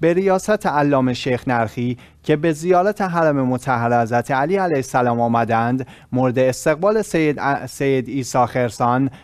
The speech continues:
دبیر کل آستان علوی قرار گرفتند و طرفین در این دیدار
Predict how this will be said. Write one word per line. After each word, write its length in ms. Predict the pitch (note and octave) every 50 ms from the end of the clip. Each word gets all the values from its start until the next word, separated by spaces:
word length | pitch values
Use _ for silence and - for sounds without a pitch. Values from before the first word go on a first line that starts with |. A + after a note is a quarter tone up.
| _ _ -
دبیر 340 | E3 D#3+ E3+ F3 F#3 F3+ F3
کل 260 | - - G#3+ G#3+ G#3+
آستان 480 | F#3+ F3 D#3+ D3 - - - C3+ C3 B2+
علوی 500 | B2 A2 C3 B2+ B2+ A#2+ A#2 A#2+ C#3 C#3
قرار 280 | D3 C#3+ C#3 C3 B2+
گرفتند 800 | A#2+ A2+ B2 A#2+ A#2+ A2+ - - B2+ A#2 A#2 A#2 A#2 A2 G2 F#2 _ - _ - -
و 140 | C3 B2+
طرفین 540 | B2+ - C3+ B2+ B2 B2 A#2 - B2+ B2 B2
در 160 | A#2+ B2 B2
این 140 | A#2+ A#2+ A#2
دیدار 460 | A2+ A#2+ A2+ B2 A#2+ A#2+ B2 C3 B2